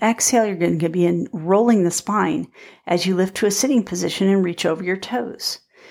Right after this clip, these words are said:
The movement should be slow and focused, lowering down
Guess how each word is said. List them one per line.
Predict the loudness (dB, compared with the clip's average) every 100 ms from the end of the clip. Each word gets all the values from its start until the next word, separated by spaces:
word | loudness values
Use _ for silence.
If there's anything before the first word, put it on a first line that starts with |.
| -20 -20 _
The | 2 4
movement | 6 4 0 -4
should | -4
be | -6
slow | -4 0 0
and | 0 -4
focused, | -2 -4 -4 -10 -12 -14 _ _ _
lowering | 2 4 4 4
down | 4 4 4 0